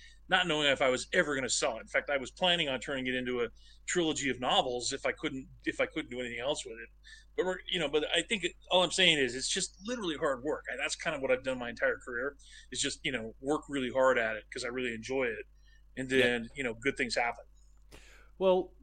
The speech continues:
Speaker 2: we're, we're obviously gonna explore all of that really hard work shortly and all the, the incredible, uh, products that have stemmed from that.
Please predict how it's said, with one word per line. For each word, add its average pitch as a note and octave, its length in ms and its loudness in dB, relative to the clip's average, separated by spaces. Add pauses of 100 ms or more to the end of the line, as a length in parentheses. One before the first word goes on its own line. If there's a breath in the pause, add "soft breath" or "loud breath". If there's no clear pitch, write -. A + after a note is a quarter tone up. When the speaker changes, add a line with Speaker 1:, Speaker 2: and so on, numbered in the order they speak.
Speaker 2:
we're, E3 180 6
we're F#3 160 10
obviously F3 220 8
gonna D#3+ 140 6
explore D#3 440 6
all C#3+ 140 6
of B2+ 80 2
that D3 180 4
really C3+ 200 0
hard C3+ 300 4
work C#3 440 2
shortly C3 480 4
and B2+ 100 0
all C3+ 120 2
the, B2+ 320 4 (240 soft breath)
the D3+ 280 4
incredible, D3 800 6
uh, C#3 140 2
products D#3 380 10
that C3 60 -2
have A#2 100 -2
stemmed F#3 260 6
from C3+ 140 -2
that. A#2 220 -2